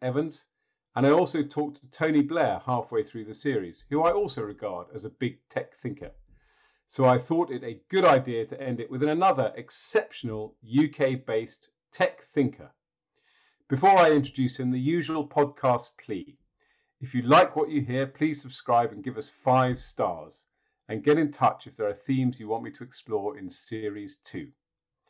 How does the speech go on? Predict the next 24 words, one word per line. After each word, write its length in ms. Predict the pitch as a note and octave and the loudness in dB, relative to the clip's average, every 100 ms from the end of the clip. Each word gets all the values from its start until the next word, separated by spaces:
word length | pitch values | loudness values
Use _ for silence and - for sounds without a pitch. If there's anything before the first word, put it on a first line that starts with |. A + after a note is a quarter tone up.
| _ _ _ _ _ - | _ _ _ _ _ -4
Azeem 440 | C3+ C3 F#3+ A3 F#3 | 0 2 2 2 2
Azhar 480 | C#3+ C3 C3 C3 - | 4 6 4 2 -6
is 80 | |
the 80 | - | -14
founder 460 | C#3+ - D3+ D3+ D3+ | -6 2 4 4 2
and 160 | C#3 | -2
author 300 | C3+ B2 - | -2 -4 -6
of 220 | G#2+ - - | -10 -12 -8
Exponential 680 | D#3+ - - C3+ C3 C3 A2+ | -8 -4 2 2 2 -4 -10
View, 340 | G#2 F#2 D#2+ - | -10 -14 -14 -6
a 40 | |
newsletter 680 | A#2 D3+ G3 F3 C3 G#2+ - | 0 2 0 -4 -4 -4 -4
which 200 | G#2 - | -16 -16
concentrates 580 | - C#3 B2+ A2 A2 G#2+ | -4 -2 -2 -6 -6 -6
primarily 540 | - A#2+ B2+ D3+ B2 G#2+ | -4 0 4 4 2 0
on 140 | G#2 | -4
technology, 680 | - A2+ B2+ B2+ B2+ B2 - - | -10 -8 -4 -4 -4 -8 -8 -6
business 340 | B2+ A2+ G#2 | -6 -8 -8
models, 400 | G#2+ G2+ G#2 G#2 | -6 -6 -6 -10
the 80 | - | -14
political 400 | - B2+ B2+ B2 | -6 -4 -4 -6
economy, 540 | - A2 G#2 G#2 G2+ _ _ _ A2+ | -6 -8 -6 -8 -12 _ _ _ -8
and 200 | G#2+ G#2+ | -8 -8
society, 760 | A2 - B2 G2+ - D2 - | -8 0 0 0 -6 -18 -20